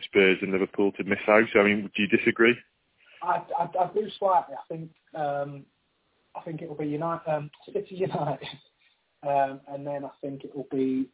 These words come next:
Speaker 2: Chelsea, Spurs. I think Arsenal will miss out.
Speaker 1: Arsenal, Liverpool to
Speaker 2: I,
Speaker 1: miss
Speaker 2: I think
Speaker 1: out.
Speaker 2: I, yeah, and I think Liverpool, Liverpool haven't added to the squ-, Liverpool haven't added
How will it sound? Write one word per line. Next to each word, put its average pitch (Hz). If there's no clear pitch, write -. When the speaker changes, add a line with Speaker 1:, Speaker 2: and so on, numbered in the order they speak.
Speaker 2:
Chelsea, 135
Spurs. 127
I -
think 139
Arsenal 131
will 123
miss -
out. -
Speaker 1:
Arsenal, 95
Liverpool 85
to -
Speaker 2:
I, 92
Speaker 1:
miss 85
Speaker 2:
I 92
think 87
Speaker 1:
out. 139
Speaker 2:
I, 135
yeah, 127
and 143
I 127
think 160
Liverpool, 151
Liverpool 170
haven't 147
added 139
to 151
the 139
squ-, 151
Liverpool 175
haven't 143
added 139